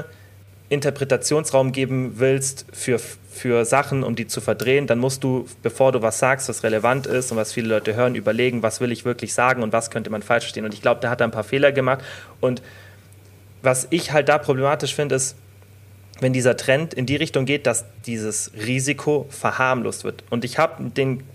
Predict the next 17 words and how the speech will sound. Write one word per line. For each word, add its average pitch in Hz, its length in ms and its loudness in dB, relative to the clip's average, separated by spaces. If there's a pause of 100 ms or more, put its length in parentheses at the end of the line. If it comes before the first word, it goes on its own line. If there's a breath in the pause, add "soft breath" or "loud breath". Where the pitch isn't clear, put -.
(140)
nicht 131 240 -2
alles 135 240 4
komplett 127 240 2
angeschaut, 143 300 2
aber 120 80 4
ich 120 80 -6
glaub, 127 220 4
das 127 140 -4
hat 127 140 0
er 120 140 4
dann 117 160 2
auch 131 320 2
kritisiert. 113 460 -4
Ich 117 100 -8
weiß 139 200 4
es 160 120 -2
nicht, 165 320 -4